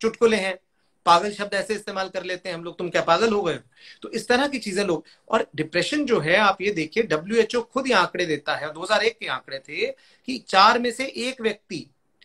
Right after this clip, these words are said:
को psychiatric problems हैं। और अब तो दो हज़ार एक से हम आ गए दो सौ बीस में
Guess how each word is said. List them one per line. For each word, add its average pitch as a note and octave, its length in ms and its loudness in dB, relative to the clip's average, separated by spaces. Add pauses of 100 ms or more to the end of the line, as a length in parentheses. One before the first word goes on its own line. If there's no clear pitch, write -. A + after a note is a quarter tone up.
(540)
को A#3 160 0
psychiatric F#3+ 680 0
problems F3+ 520 -4
हैं। F3+ 560 -2 (320)
और G3+ 180 -2
अब G#3 180 -4
तो B3+ 80 -2
दो G3+ 120 -2
हज़ार A3+ 220 2
एक A3 140 2
से A#3 100 0
हम A3+ 80 2
आ G#3 100 4
गए A#3 120 0
दो G#3+ 140 -2
सौ G#3+ 140 -4
बीस A3 280 -6
में A3+ 160 -2